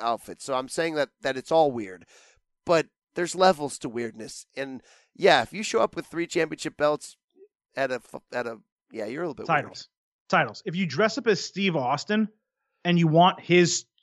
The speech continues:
Speaker 2: co-, you know, Cold Stone title or Stone Cold title or S-, Skull title, I forgot what they called it, then go feel free if it's part of the outfit. But if you're wearing a T-shirt and jeans and you're gonna bring the W W E Women's Championship with you,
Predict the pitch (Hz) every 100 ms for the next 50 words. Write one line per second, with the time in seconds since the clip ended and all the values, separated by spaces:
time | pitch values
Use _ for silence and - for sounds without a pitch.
0 | _ - 208 202 165 135 120 _ _ _
1 | - - 190 180 - 180 170 160 165 180
2 | 147 - 165 170 160 147 147 165 151 127
3 | - - 165 135 _ _ - - 196 190
4 | 190 175 180 175 - 156 151 139 151 160
5 | 196 220 - _ _ _ 156 226 214 226
6 | 240 - - 247 202 175 120 - _ _
7 | _ 170 196 - 202 196 165 160 147 -
8 | 104 _ _ _ _ 226 220 311 320 262
9 | - 214 220 220 175 135 160 185 226 -
10 | _ _ - 202 196 175 175 208 185 135
11 | 185 208 180 180 180 180 143 165 160 -
12 | - 135 185 180 214 214 208 240 233